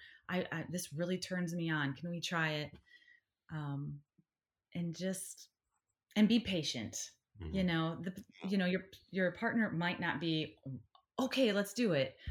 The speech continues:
Speaker 1: right away. It might take a little bit for them to kinda process it and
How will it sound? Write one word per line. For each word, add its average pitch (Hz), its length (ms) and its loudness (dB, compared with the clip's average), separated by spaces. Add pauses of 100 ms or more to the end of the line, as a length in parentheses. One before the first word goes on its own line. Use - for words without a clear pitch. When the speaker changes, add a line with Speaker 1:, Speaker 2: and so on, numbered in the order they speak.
(160)
Speaker 1:
right 165 160 2
away. 135 380 0
It - 140 -2
might 202 240 0
take 277 280 -2
a 208 40 2
little 170 200 4
bit 151 260 2
for 175 80 0
them 160 200 4
to 160 100 -2
kinda 147 380 -2
process 143 520 0
it 143 280 0 (580)
and 127 460 0